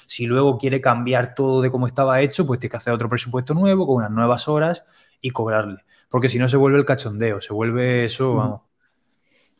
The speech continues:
Speaker 1: Mm.
Speaker 2: Una fiesta de cambios, ¿no? Y de correo
Speaker 1: Sí,
Speaker 2: electrónico y de
Speaker 1: sí.
Speaker 2: entrega.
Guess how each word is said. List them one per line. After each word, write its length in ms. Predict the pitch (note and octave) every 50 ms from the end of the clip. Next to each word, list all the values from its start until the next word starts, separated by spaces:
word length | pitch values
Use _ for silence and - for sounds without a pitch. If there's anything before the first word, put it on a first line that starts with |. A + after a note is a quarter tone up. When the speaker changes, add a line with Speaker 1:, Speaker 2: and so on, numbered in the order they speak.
| _ _ _ _
Speaker 1:
Mm. 100 | A#2+ A#2 A2+ B2
Speaker 2:
Una 120 | B2 A#2+
fiesta 200 | - C3+ B2+ C3
de 120 | B2 A#2+
cambios, 320 | A2 C3 A#2+ A2+ A2 A2 G#2+
¿no? 100 | A2 A#2+ C3
Y 40 |
de 120 | B2+ A#2+ A2+
correo 280 | A2+ B2 A2+ A#2 A#2
Speaker 1:
Sí, 40 | A2+ A2+
Speaker 2:
electrónico 520 | A2+ A2 G#2+ - A#2 A#2+ A#2+ A#2 A2 A2+
y 40 | A2
de 40 | A2
Speaker 1:
sí. 40 |
Speaker 2:
entrega. 400 | A2 G#2+ A2 G#2+ F2+ F2+ F2 -